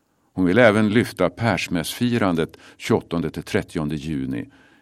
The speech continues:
i år med ett fullspäckat program för hela familjen. Det blir allt från historisk modevisning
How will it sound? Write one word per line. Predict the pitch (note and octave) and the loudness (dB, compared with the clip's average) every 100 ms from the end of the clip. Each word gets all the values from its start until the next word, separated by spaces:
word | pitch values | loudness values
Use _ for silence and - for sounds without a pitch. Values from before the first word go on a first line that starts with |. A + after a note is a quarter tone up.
| _ | _
i | E2 | 2
år | F2 G#2 G#2+ - | 4 6 4 4
med | C2+ C2+ | -4 -8
ett | - | -4
fullspäckat | C3+ C#3 D#2+ - A2+ G2+ - | 2 2 0 -2 -2 -2 -4
program | G2+ D#2+ D2+ D2+ D2 | -2 0 2 0 -4
för | D2+ | -6
hela | D#2+ D#2 C#2 | -4 -2 -2
familjen. | - D2+ D2 B1 C#2 G1+ - - _ _ _ _ _ | -4 -6 -6 -6 -8 -12 -16 -20 _ _ _ _ _
Det | - | -6
blir | D2 - | -4 4
allt | G2+ A#2 A#2 - | 6 6 2 -6
från | - G2 G2 F#2+ | 0 2 2 0
historisk | F#2 - F#2+ F2+ F#2 F2 F#2+ | -4 -4 -2 0 0 -2 -2
modevisning | G2 E2 D#2+ F2 F2 - F2+ F2 | -2 -2 0 0 -2 -4 -2 -2